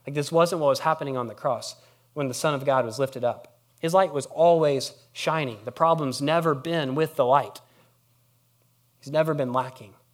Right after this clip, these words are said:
And what's happening here, what Jesus is saying, then he didn't reposition himself, but rather he moved us. He changed our position. He brought us to him, right? He moved us back,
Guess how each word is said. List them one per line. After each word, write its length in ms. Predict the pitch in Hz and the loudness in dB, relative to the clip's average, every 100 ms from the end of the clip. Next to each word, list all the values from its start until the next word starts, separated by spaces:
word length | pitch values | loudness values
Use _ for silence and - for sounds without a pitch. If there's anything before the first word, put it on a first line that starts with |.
| _ _ _ _ _ _ _ | _ _ _ _ _ _ _
And 80 | 127 | -10
what's 140 | 127 | -6
happening 280 | 180 175 147 | -4 -6 -6
here, 100 | 131 | -8
what 80 | 117 | -8
Jesus 320 | 147 147 127 | -8 -8 -10
is 60 | - | -10
saying, 280 | 151 139 117 | -8 -8 -10
then 100 | 110 | -10
he 140 | 165 | -6
didn't 200 | 185 127 | -6 -6
reposition 540 | 135 156 127 135 131 | -8 -8 -8 -6 -8
himself, 560 | 131 107 - 139 110 - _ _ _ | -10 -12 -8 -8 -8 -16 _ _ _
but 100 | - | -14
rather 300 | 110 151 147 | -6 -4 -4
he 160 | 107 156 | -6 -8
moved 300 | 151 120 - | -6 -6 -6
us. 380 | 147 - - - _ _ | -6 -6 -14 -18 _ _
He 180 | _ 196 | _ -14
changed 500 | - 143 110 - - - | -10 -10 -12 -14 -18 -14
our 240 | - 160 151 | -4 0 0
position. 500 | - 104 104 - - _ _ _ | -4 -18 -16 -18 -18 _ _ _
He 140 | 175 | -8
brought 280 | 208 143 120 | 0 0 0
us 140 | - | -4
to 80 | - | -12
him, 260 | 101 202 107 - - | -12 -12 -12 -14 -8
right? 240 | 151 185 - _ _ | -6 -6 -10 _ _
He 120 | - | -6
moved 280 | 170 185 160 | 0 2 2
us 120 | 143 | 0
back, 320 | - 156 127 | 0 0 -2